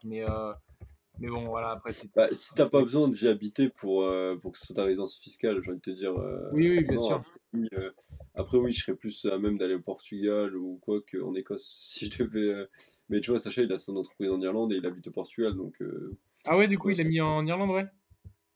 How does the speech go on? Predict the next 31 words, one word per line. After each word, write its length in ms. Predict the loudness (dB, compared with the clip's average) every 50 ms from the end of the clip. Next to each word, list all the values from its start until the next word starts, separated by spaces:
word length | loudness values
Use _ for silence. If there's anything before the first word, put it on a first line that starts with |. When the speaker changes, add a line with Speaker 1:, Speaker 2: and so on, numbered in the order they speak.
| _
Speaker 2:
Ouais, 300 | 0 4 4 4 4 4
ouais, 120 | 4 2 2
il 60 | 2
est 20 |
en 80 | 0 0
Irlande, 280 | 0 -2 -2 -2 -2 -4
ouais. 80 | -6 -8 _ _ _ _ _ _ _ _ _ _ _ _ _ _ _ _ _ _ _ _ _ _ -20 -20 -20 _ _ _ _ _ _ _ -20 -20 -20 -20 _ _ _ _ _ _ _ _ _ _ _ _ -10
Speaker 1:
Ok, 200 | -8 -6 -4 -4 -4 -4 -4 -4
ah 120 | -2 0
ouais, 140 | 2 2 2
d'accord. 380 | 2 0 -2 -6 -8 -10 -12 -8 -2
Ouais, 160 | 0 2 4
ouais, 180 | 4 4 2
ok, 200 | 2 0 -2 -4
je, 280 | -8 -10 -6 -6 -4 -4
je 80 | -2 -2
pensais 200 | -2 -2 -2 -2
qu'il, 160 | -2 2 2
Speaker 2:
Ah 60 | 4
oui, 60 | 4
Speaker 1:
ah 40 | 4
ouais, 80 | 4 2
Speaker 2:
c'est 20 |
Speaker 1:
mais 120 | 2 0
Speaker 2:
ça. 80 | 0 0
Speaker 1:
alors 180 | 0 0 0 -2
pourquoi 200 | -2 0 2 4
il 60 | 4
est 60 | 4
parti 260 | 4 2 0 0 0
au, 800 | 0 2 2 2 2 2 0 -2 -4 -4 -6 -6 -8 -8 -10